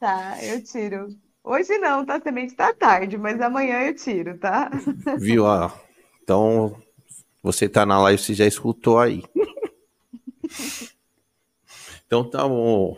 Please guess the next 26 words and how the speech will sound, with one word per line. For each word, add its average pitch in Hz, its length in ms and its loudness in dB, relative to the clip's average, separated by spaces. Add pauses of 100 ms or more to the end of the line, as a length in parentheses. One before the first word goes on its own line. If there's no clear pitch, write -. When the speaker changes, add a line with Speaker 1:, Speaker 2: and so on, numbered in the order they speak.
(140)
Speaker 2:
Eu 104 140 8
ia, 135 100 10
ó, 104 520 6 (140)
outro... 123 300 2
Ah, 330 460 0
depois 135 280 0
você, 170 200 0
eu... 117 580 0 (880)
a 101 80 -2
gente - 160 -4
combina 110 300 0
pra - 80 -8
você 120 120 0
fazer 120 280 0
uma 117 160 2
tiragem 113 360 2
pra 147 180 4
mim, 143 220 -2
bom. 107 200 -6 (840)
Speaker 1:
Fechou. 269 420 -14 (720)
Speaker 2:
Tá 98 120 -6
bom? 117 280 -2 (1160)
Speaker 1:
Sim, 254 140 -18
senhor. 269 300 -12
Speaker 2:
O - 60 -4
dia... 101 180 2